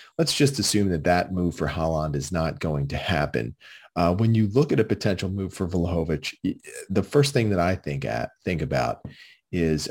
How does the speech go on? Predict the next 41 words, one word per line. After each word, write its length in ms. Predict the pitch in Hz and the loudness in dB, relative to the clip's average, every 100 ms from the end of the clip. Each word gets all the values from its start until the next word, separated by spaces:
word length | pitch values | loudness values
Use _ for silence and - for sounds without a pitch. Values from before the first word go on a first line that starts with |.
| - - | -10 -4
how 200 | 101 107 | 2 4
did 120 | 101 | 4
they 120 | 92 | 2
make 260 | 90 82 80 | 2 0 0
this 220 | - - | -4 -2
work? 340 | 60 - - | -4 -4 -6
How 140 | 98 98 | 2 4
do 80 | 117 | 6
you 300 | 113 98 - _ _ - | 4 2 -2 _ _ 0
go 260 | 95 87 87 | 2 4 2
and 140 | 82 | -2
you 60 | 85 | -2
get 240 | 90 73 | 0 0
this 180 | 80 - | -4 -6
kid 260 | - 82 | -2 0
and 100 | 80 | 0
you 100 | 78 | -4
bring 260 | 82 98 92 | 0 2 4
him 200 | 92 85 | 2 2
in 340 | 78 73 69 - - - _ | 0 0 -4 -8 -20 -20 _
and 200 | 98 90 | 0 2
make 240 | 87 82 80 | 2 2 0
all 140 | 76 | 0
of 80 | 71 | -2
it 180 | 71 - | -6 -8
work? 220 | 67 - | -8 -6
So 240 | - 78 - | -2 -2 -2
just 320 | - 110 - | -2 -2 0
let's 180 | 117 110 | 0 4
live 220 | 127 139 | 4 6
in 100 | 131 | 4
the 80 | 107 | 2
fantasy 480 | - 101 92 - 82 | 0 0 -2 -4 -6
world 360 | 90 85 78 | -2 0 0
that 140 | - - | -4 0
Bayern 300 | 87 85 85 | 2 2 2
Munich 260 | 80 73 | 0 -2
is 140 | 85 78 | 0 2
actually 460 | 90 92 - 85 | 2 2 0 -2
going 400 | 82 80 76 76 | 0 -2 0 -4
to 280 | - 80 73 | -4 -2 -4